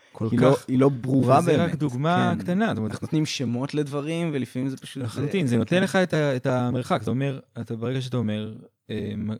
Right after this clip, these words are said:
Speaker 1: עושה את ההגדרה, אז אתה מניח, אתה הסובייקט, עושה את ההגדרה שאתה אומר, "אוקיי, זה דלק-, זו דלקת ריאות." אוקיי,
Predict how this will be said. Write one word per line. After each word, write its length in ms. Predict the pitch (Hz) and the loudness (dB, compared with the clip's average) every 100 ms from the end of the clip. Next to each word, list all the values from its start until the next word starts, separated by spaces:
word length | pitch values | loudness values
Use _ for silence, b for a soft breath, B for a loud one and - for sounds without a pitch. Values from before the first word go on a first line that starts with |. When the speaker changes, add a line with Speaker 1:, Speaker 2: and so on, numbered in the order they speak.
| - | -10
Speaker 1:
עושה 220 | 107 123 | -8 -6
את 120 | 120 | -4
ההגדרה, 460 | 120 107 101 98 101 | -4 -4 -4 -6 -8
אז 120 | 104 | -10
אתה 220 | 101 104 | -8 -6
מניח, 540 | 110 113 156 143 - _ b b b b - | -4 -4 -4 -6 -10 _ b b b b -16
אתה 180 | 110 135 | -2 0
הסובייקט, 680 | 123 131 104 107 101 - - | 0 -2 -2 0 -2 -4 -14
עושה 220 | 117 127 | -10 -8
את 80 | 127 | -6
ההגדרה 220 | 135 139 | -6 -6
שאתה 600 | 123 120 - - 117 - | -6 -8 -10 -14 -18 -8
אומר, 200 | 113 113 | -4 -4
"אוקיי, 340 | 101 - 101 104 | -6 -8 -8 -8
זה 340 | 113 139 151 - _ _ _ _ _ | -4 -2 -2 -6 _ _ _ _ _
דלק-, 400 | - 104 104 110 | -12 -6 -4 -4
זו 180 | 110 131 | -4 -4
דלקת 360 | 127 117 113 110 | -2 -2 -4 -8
ריאות." 260 | 98 92 | -10 -10
אוקיי, 280 | 139 - 196 | -14 -12 -12